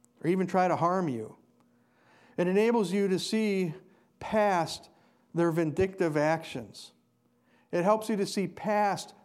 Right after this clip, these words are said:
the hurtful words. It helps them to, to see past all of those things that makes you just want to, like, grab 'em by the throat and punch 'em in the nose. It just helps you to see past all that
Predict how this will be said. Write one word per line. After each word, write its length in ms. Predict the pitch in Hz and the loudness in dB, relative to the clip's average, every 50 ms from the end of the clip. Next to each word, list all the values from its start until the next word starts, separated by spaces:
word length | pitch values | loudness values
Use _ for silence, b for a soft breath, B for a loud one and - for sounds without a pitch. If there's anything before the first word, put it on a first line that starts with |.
| _ | _
the 120 | - 165 147 | -6 -6 -4
hurtful 500 | - - 160 156 156 - - 160 143 139 | -2 0 -2 -2 -2 -4 -4 -4 -2 -2
words. 640 | 135 131 135 135 131 107 98 - - - - - _ b b b b b b b b b b b b | -2 -2 -4 -4 -6 -6 -8 -12 -16 -20 -20 -20 _ b b b b b b b b b b b b
It 100 | 170 170 | 0 2
helps 260 | 202 220 226 220 220 | 4 4 2 2 -2
them 140 | 240 226 208 | -2 0 2
to, 300 | 190 185 175 170 151 160 B B B B B B B B B | 2 4 4 2 0 -2 B B B B B B B B B
to 100 | - 180 | -4 -2
see 260 | - - 214 202 185 | 0 0 0 0 0
past 720 | 185 180 - - - 226 226 233 220 208 185 - - - - - | 0 -4 -4 0 0 2 2 4 2 2 0 -2 -8 -12 -14 -4
all 320 | - 185 208 220 233 226 220 | 0 2 2 2 2 2 0
of 140 | 180 175 175 | 0 0 0
those 280 | 175 170 160 160 - | 2 2 2 0 -4
things 520 | - - 196 208 202 190 170 147 135 127 B B B B _ | -2 0 0 2 2 0 -2 -4 -6 -8 B B B B _
that 200 | 170 165 147 180 | 0 0 2 2
makes 240 | 196 208 196 - | 2 2 2 -2
you 80 | 190 160 | -6 0
just 200 | - 190 180 - | 0 0 0 2
want 200 | 190 180 180 180 | 2 2 2 4
to, 40 | 175 | 4
like, 220 | 170 160 151 - | 4 2 2 0
grab 260 | - 151 160 185 202 | 0 2 2 4 4
'em 120 | 208 196 175 | 2 2 2
by 160 | 160 160 156 | 2 2 2
the 60 | 143 - | 0 -2
throat 320 | - 180 185 196 202 165 | 0 0 2 2 2 2
and 100 | 139 123 | -2 -2
punch 260 | - 196 190 190 190 | -2 -2 -2 -2 -2
'em 120 | 202 185 170 | -2 -2 -2
in 100 | 156 143 | -2 -4
the 80 | 139 | -4
nose. 520 | 139 143 160 185 180 147 123 113 107 - B B B B B B B | -4 -2 -2 0 0 -2 -4 -6 -10 -14 B B B B B B B
It 100 | 170 170 | -4 0
just 300 | 175 208 - - - 196 | 0 0 0 0 -2 2
helps 300 | 196 226 233 233 - 226 | 2 2 2 0 0 0
you 60 | 208 | 0
to 100 | 190 180 | 0 0
see 240 | 175 - 214 208 190 | -2 0 -2 -2 -2
past 420 | 190 - 214 220 208 185 - - - | -2 -2 0 0 0 0 -2 -4 -2
all 280 | 165 180 202 214 208 196 | 0 2 2 2 2 2
that 280 | 156 143 139 135 - | 0 0 0 -2 -4